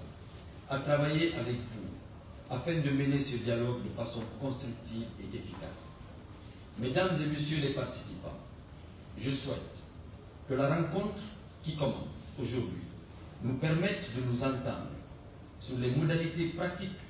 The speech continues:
de cette nouvelle phase du processus de concertation et de dialogue. Ces modalités devraient définir, entre autres, les sujets à l'ordre du jour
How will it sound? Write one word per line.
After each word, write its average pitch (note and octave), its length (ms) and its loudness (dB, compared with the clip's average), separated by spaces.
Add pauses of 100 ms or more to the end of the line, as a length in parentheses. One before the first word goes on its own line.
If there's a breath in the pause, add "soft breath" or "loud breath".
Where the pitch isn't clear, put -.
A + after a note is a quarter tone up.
de A2+ 60 -2
cette C#3 280 -2
nouvelle G#2 360 0
phase C#3+ 360 0
du A2+ 80 -2
processus C3 840 -4
de G2 200 -2
concertation C3+ 720 0 (180)
et A#2 60 -2
de G#2 120 -4
dialogue. G#2 240 -4 (1200)
Ces C#3 160 0
modalités E3+ 640 6
devraient D#3 300 6
définir, E3+ 600 4
entre C#3+ 220 2
autres, - 400 -6 (840)
les C3+ 100 4
sujets D3+ 560 4
à A#2+ 60 2
l'ordre A#2+ 280 2
du F#2 160 -6
jour G3+ 320 4